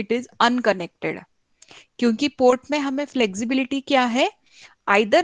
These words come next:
we can use total eight pins, कंपल्सरी नहीं है कि एट पिन्स हम यूज़ करने वाले हैं। You can use, uh, eight pins total, और जितने आपको रिक्वायर्ड है उतने आप यूज़ कर सकते हो।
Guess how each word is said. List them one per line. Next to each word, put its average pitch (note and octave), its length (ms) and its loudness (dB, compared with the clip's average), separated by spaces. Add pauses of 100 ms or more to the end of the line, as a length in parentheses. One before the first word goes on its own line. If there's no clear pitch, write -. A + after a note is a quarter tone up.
we C#4 220 -2
can B3+ 180 -2
use B3+ 320 -6
total A#3+ 480 -2 (120)
eight A3+ 360 4
pins, A3+ 340 -4 (120)
कंपल्सरी C4+ 680 0
नहीं B3+ 500 -4
है G3 220 -4 (520)
कि - 200 -6
एट A3 300 2
पिन्स A#3 320 -6
हम A3+ 140 -6
यूज़ G3 300 -8
करने F#3 300 -10
वाले F3 320 -6
हैं। F3 260 -14 (1040)
You A3 180 -4
can B3+ 200 0
use, C4+ 300 -4 (280)
uh, G3+ 340 -8 (140)
eight A#3+ 240 2
pins B3+ 320 -4
total, A3 440 -4 (160)
और C4+ 260 0
जितने C4+ 460 -4
आपको D#4+ 340 -2
रिक्वायर्ड G#3 480 -2
है D4 100 -2
उतने G#3+ 340 -8
आप B3+ 180 -6
यूज़ G3+ 260 -4
कर F3+ 140 -8
सकते - 400 -14
हो। E3+ 220 -14